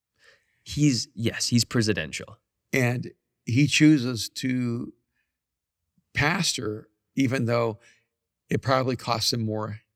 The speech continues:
Speaker 2: than people could ever imagine.
Speaker 1: Yeah.
Speaker 2: And, um, so, I, you know, I'm, I'm like, "Hey, um,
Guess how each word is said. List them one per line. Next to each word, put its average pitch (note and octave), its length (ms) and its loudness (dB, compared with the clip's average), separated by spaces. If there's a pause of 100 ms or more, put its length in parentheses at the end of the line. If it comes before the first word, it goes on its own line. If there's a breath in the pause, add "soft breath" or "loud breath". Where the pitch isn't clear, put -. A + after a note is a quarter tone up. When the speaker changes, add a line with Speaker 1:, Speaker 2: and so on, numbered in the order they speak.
(280)
Speaker 2:
than G#2+ 680 -2
people G#2+ 260 -2
could G#2 180 -4
ever G#2+ 540 -8
imagine. A2 600 -8
Speaker 1:
Yeah. - 140 -4 (1040 soft breath)
Speaker 2:
And, A2+ 540 -2 (100)
um, - 360 -6 (420 loud breath)
so, C3 420 2 (280)
I, A#2+ 160 -2
you C3+ 120 0
know, C3+ 60 0
I'm, C3 260 -4 (1200)
I'm B2+ 240 0
like, A#2+ 200 -8
"Hey, B2 340 -2 (640)
um, E2+ 540 -4